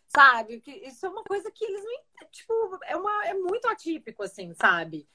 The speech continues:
Essa questão de, a, entrar na casa, desde questão de furto, de roubo, eles não en-, eles não entendem por que que eles têm que trancar a porta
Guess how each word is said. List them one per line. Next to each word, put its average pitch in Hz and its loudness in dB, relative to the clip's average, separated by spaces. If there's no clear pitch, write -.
Essa 196 -4
questão 220 0
de, 202 -4
a, 202 -4
entrar 233 2
na 247 -4
casa, 202 0
desde 208 -6
questão 208 -8
de 220 -10
furto, 269 -2
de 185 -6
roubo, 226 6
eles 220 -2
não 277 -4
en-, 427 0
eles 285 2
não 311 -2
entendem 311 -2
por - -14
que 277 -4
que 339 -2
eles 330 -2
têm 302 -6
que - -20
trancar 311 6
a 349 10
porta 190 2